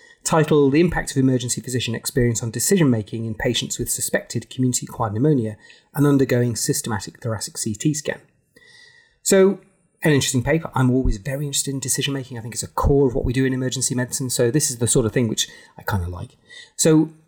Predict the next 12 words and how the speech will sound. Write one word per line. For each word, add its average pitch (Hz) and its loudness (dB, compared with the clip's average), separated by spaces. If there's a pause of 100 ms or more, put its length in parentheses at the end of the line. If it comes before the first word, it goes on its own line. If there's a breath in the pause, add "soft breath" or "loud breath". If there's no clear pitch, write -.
(120)
we 139 2
know 117 2
we 139 0
commonly 170 2
use 143 2
chest - -2
x-ray - -4
to - -10
diagnose 120 0
community-acquired 113 -2
pneumonias, 110 -2
not 113 -14